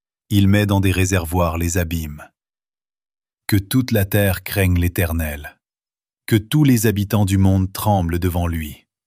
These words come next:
Car il dit, et la chose arrive. Il ordonne, et elle existe. Psaume trente-trois,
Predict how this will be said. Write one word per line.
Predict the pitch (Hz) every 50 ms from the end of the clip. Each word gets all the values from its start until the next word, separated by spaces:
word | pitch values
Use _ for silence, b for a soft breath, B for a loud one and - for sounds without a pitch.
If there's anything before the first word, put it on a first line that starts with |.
| _ _ _ B B B B B B B _
Car | - 95 95 90 85
il | 95 92 90
dit, | 87 92 101 101 107 117 - - _ _ _ _
et | - 95
la | 90 90
chose | 85 - - 110 104 98 98
arrive. | 98 90 92 95 80 76 76 73 - - - _ _ _ _ _ _ _ _ _ _
Il | - 95 90 92
ordonne, | 90 85 87 85 95 87 85 82 85 90 87 87 - _ _ _
et | - 101 87
elle | 85 85
existe. | 87 87 82 82 87 82 76 - - - - - - - _ _ _ _ _ _ _ _ _ _ _ _ _ _ _ _ _ _ _ _
Psaume | - - - 113 110 107
trente-trois, | 98 - - 104 98 92 - - 98 92 85 80 87 -